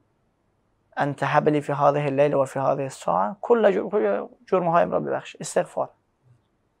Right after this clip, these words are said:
«و کل ذنب و کل قبیح اسررت و کل جهل عملت.» بعد حضرت امیر صلوات الله علیه اینجا دعا می‌کنه، از خدا می‌خواهد که، اه، «پروردگارا، و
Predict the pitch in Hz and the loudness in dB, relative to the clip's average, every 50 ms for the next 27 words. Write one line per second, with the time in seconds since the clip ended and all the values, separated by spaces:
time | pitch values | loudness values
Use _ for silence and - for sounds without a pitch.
0 | _ _ _ _ _ _ _ _ _ _ _ _ _ _ - 170 151 - - 190 | _ _ _ _ _ _ _ _ _ _ _ _ _ _ -6 -6 -4 0 2 2
1 | 180 170 170 160 156 160 156 151 147 139 143 139 143 143 147 143 - - 175 160 | 6 8 8 8 8 6 2 2 2 2 2 2 2 0 -2 -2 0 0 2 4
2 | 160 160 - 151 147 151 156 151 151 - 143 139 - - 143 131 - 143 143 139 | 4 4 4 2 2 2 2 0 0 -4 -6 -4 -2 -2 -2 -2 0 -2 -2 -2
3 | - - - 156 - - 156 147 156 156 - 127 143 160 180 180 - 208 214 214 | -2 -4 -4 -4 -2 -2 -2 -2 -2 -4 -2 -2 -2 -4 -6 -6 -4 -4 -4 -4
4 | - _ _ _ - - - - - _ _ - 196 247 277 302 285 - - 220 | -6 _ _ _ -20 -20 -20 -20 -20 _ _ 6 10 12 12 12 10 8 8 8
5 | 202 190 214 196 214 226 247 240 202 214 185 196 180 - - 165 180 165 160 185 | 8 8 8 6 8 6 6 6 6 8 8 8 6 6 2 6 10 10 12 12
6 | 226 226 220 - - - - - _ - 170 170 190 220 208 202 190 202 233 254 | 10 8 6 2 -14 -18 -18 -16 _ 0 2 6 8 8 10 12 12 12 12 12
7 | 262 254 - 247 226 196 - - 202 220 247 254 240 - 254 247 262 262 - - | 10 8 8 8 8 8 8 8 6 8 8 6 8 8 10 10 10 6 6 6
8 | 285 277 285 - _ _ _ _ _ _ _ _ _ _ _ _ _ _ - _ | 6 6 6 4 _ _ _ _ _ _ _ _ _ _ _ _ _ _ -20 _
9 | _ _ - - _ _ _ _ _ _ - 156 139 139 139 139 139 135 131 127 | _ _ -20 -20 _ _ _ _ _ _ 2 6 8 8 10 10 8 8 6 2
10 | - - - - - 160 156 156 156 151 151 160 196 226 220 196 165 156 156 | 0 -4 -6 -6 4 6 8 10 12 10 10 12 12 12 12 12 12 10 10